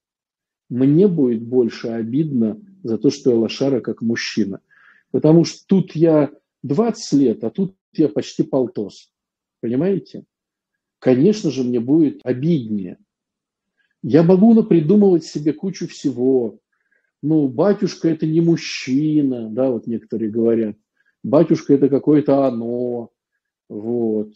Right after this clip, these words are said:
Ну, смиряйся. Ну, это же гордыня. Я всё это могу вам сам рассказать. Но мне будет обидно, потому что моя роль,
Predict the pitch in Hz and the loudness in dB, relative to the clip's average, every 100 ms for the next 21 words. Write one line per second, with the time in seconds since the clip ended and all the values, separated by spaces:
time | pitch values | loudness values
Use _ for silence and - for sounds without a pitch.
0 | _ 113 135 165 160 143 131 _ _ _ | _ -4 0 2 2 2 -2 _ _ _
1 | - 127 165 151 131 135 143 135 123 - | -10 -2 0 2 0 -2 -2 -2 -6 -10
2 | 127 117 - _ _ _ 127 127 143 147 | -12 -12 -12 _ _ _ -10 -4 0 0
3 | 147 135 151 156 151 123 123 135 120 113 | -2 -4 -2 0 0 0 2 2 0 -4
4 | 143 - 262 220 196 180 185 175 - 120 | -4 -2 0 0 0 0 0 -2 -4 -6
5 | 110 104 113 104 87 _ _ _ _ _ | -6 -8 -10 -10 -12 _ _ _ _ _
6 | _ _ _ _ 127 143 147 147 160 196 | _ _ _ _ -2 0 4 4 4 4
7 | 156 151 170 139 131 123 135 196 190 123 | 4 2 2 2 -2 -4 -2 0 0 -2
8 | 104 98 _ _ _ _ _ _ 117 120 | -6 -8 _ _ _ _ _ _ -10 -4
9 | 127 143 151 - - 139 127 110 - _ | -2 0 -2 -6 -6 -2 -2 -4 -12 _
10 | _ - 123 131 135 160 147 123 123 131 | _ -8 -2 0 0 -2 -2 -4 -2 0
11 | 147 147 117 | 4 2 2